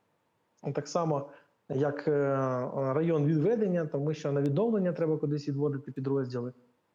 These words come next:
Е, і так само їх там можна накопичувати. Це і місця зберігання, і підготовки особового складу, і місця, е, базування і застосування тих самих,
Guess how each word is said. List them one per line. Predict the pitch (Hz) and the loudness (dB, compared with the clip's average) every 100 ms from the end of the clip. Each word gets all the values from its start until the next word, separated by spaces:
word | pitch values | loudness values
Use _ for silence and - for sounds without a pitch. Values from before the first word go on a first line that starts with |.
| _ _ | _ _
Е, | 135 135 135 131 131 127 131 | -2 0 2 2 0 0 0
і | 156 160 | 2 2
так | 156 - | 0 0
само | 180 160 | 2 2
їх | 156 | 2
там | 156 143 | 2 2
можна | 147 139 | 2 2
накопичувати. | 139 151 143 220 - 165 151 151 135 127 - _ _ _ _ | 2 2 2 0 2 2 0 0 -2 -4 -10 _ _ _ _
Це | - 151 | 0 2
і | |
місця | 151 147 160 | 2 2 2
зберігання, | 139 147 143 143 202 208 170 143 | 2 2 2 2 2 2 0 0
і | 135 | 0
підготовки | 147 135 139 180 196 160 | 0 0 2 0 0 -2
особового | 147 143 139 131 | -2 0 0 -2
складу, | - 135 127 123 147 _ _ _ | -2 -4 -4 -8 -12 _ _ _
і | 156 160 160 151 | 0 2 4 4
місця, | 151 147 - 202 202 202 - - _ - | 2 0 0 2 0 -4 -12 -20 _ -4
е, | 143 | 0
базування | 139 151 139 165 143 180 208 185 151 143 - - | 2 2 2 2 2 2 2 2 0 -2 -10 -6
і | 139 | -2
застосування | 147 147 156 - 147 160 165 151 | -2 -2 -2 0 0 0 0 -2
тих | 147 | -4
самих, | 139 156 147 143 - | -6 -4 -2 -4 -8